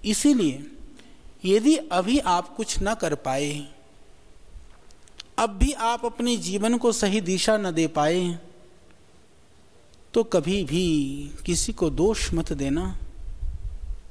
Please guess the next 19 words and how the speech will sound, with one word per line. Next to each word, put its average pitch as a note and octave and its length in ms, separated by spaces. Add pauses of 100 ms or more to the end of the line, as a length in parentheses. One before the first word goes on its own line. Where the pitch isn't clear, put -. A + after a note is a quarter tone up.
(720)
कहीं E3 220
न D#3 100
कहीं C#3 440 (800)
अपने E3 280
अंदर F3 340
झांक - 300
करके F3 300
आप C#3 160
देख B2+ 280
लेना। - 380 (1600)
इसीलिए F#3 540 (960)
बात G3 520
छोटी G#3 440
है, E3 160
पर D#3+ 200
बात D3+ 360
बहुत C#3 400
बड़ी C3+ 360
है। - 340